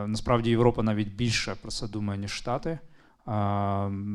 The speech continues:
поява того ж саме A I Act від Європейської комісії, який аналог G D P R, тільки тепер для A I, який регулює, де, який говорить про такі речі, визначає як,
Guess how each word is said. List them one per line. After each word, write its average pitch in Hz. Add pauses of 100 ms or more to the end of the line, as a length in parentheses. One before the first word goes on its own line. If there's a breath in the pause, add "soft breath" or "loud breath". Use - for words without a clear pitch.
(140)
поява 104
того 104
ж 101
саме 104
A 117
I 104
Act -
від 113
Європейської 104
комісії, 117
який 104
аналог 104
G 101
D 101
P 101
R, 104
тільки 104
тепер 101
для 101
A 101
I, 117
який 104
регулює, 107 (460 loud breath)
де, 113
який 113
говорить 104
про 107
такі 107
речі, 107
визначає 110
як, 104